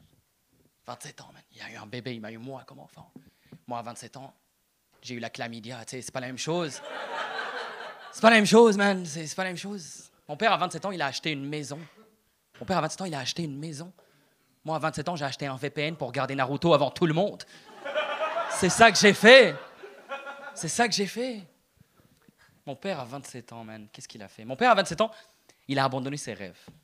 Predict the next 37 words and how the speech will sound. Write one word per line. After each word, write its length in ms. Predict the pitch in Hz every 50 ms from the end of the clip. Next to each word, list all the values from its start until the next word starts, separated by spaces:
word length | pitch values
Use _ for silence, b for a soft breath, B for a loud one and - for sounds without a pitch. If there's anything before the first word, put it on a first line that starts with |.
| _ _ _ _ _
Il 100 | 120 117
a 40 | 110
commencé 280 | - 131 127 123 - 127
une 120 | 127 113
job 180 | 110 120 117 -
qu'il 120 | - 120
aime 120 | 110 107 101
pas 200 | - 117 117 117
afin 180 | 110 - 113
de 40 | 107
subvenir 480 | - - 104 95 98 113 104 104 117 107
aux 60 | 104
besoins 380 | 90 104 101 92 104 104 107 98
de 80 | 101
sa 160 | 98 - 101
famille. 420 | - - - - - - - - _ _ _ _ _ _ _ _ _ _ _ _ _ -
Ouais. 60 | - - - _ _ _ _ _ _ _ _ _ _ _ _ _ _ _ _ _ _ _ _ _ _ _ _ _ _ _ - - -
Moi, 120 | 120 117
à 40 | 113
vingt-sept 340 | 113 113 - - 113 - -
ans, 240 | 113 110 117 120 - b b b b b b b b b b b b b _ _ _ b b b b b b b b b b b b _
j'ai 120 | - -
pris 140 | - - 131
du 100 | 117 123
mush, 260 | 123 123 127 131 -
je 40 | -
me 40 | 127
suis 120 | - - 123
déguisé 260 | 120 113 117 113 131
en 80 | 120
Mario 380 | 117 117 120 107 110 113 120 123
pour 100 | - 131
regarder 220 | 113 98 110 104
le 80 | 107 110
film 200 | - - 120 113
Mario 300 | 113 120 110 117 120 117
Bros. 240 | 104 120 120 127